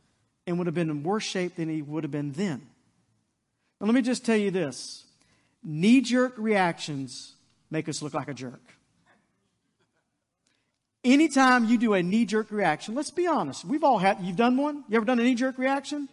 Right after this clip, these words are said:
And then afterward you go, "I'm gonna have to apologize for that." I, I don't, listen.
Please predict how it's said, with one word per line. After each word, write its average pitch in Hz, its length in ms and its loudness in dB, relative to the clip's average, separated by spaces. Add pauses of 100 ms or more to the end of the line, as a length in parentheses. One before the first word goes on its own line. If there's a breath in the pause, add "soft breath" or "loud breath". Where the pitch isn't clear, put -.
(260 soft breath)
And 185 120 -2
then 208 80 4
afterward 226 560 4
you 214 100 -4
go, 175 340 0 (1200 soft breath)
"I'm 165 80 -6
gonna 170 80 -2
have 180 120 -2
to 220 60 -6
apologize 165 580 -4
for 151 120 -10
that." 160 340 -6
I, 175 320 -10
I 170 200 -10 (100)
don't, - 160 -8 (160)
listen. 202 560 -4